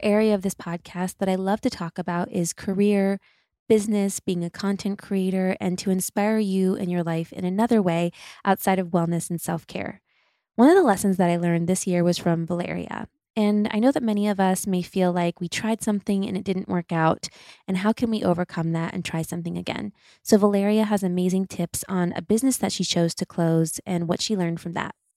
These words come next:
I think a lot of people might be going through that, maybe not,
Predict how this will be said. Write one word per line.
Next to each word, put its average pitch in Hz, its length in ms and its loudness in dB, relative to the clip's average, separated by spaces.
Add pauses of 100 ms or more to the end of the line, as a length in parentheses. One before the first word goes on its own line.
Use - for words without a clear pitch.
I 240 80 0
think 285 200 0
a 320 40 4
lot 208 180 6
of 196 60 4
people 202 220 2
might 190 180 2
be 202 120 -2
going 185 240 2
through 196 140 0
that, 190 100 0
maybe 226 240 -2
not, 202 280 0